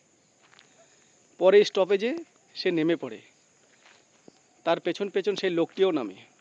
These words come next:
তখন সে, সে মালিকের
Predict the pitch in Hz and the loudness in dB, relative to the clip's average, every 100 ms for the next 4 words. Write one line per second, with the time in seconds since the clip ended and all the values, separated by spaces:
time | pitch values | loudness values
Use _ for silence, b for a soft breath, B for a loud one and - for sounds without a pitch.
0 | _ _ _ _ _ _ _ _ b b | _ _ _ _ _ _ _ _ b b
1 | b b b _ _ _ _ - 165 185 | b b b _ _ _ _ -10 -4 -2
2 | 170 196 185 180 - - 160 156 160 175 | 0 0 0 -4 -8 -12 -6 -2 0 0
3 | 180 | 0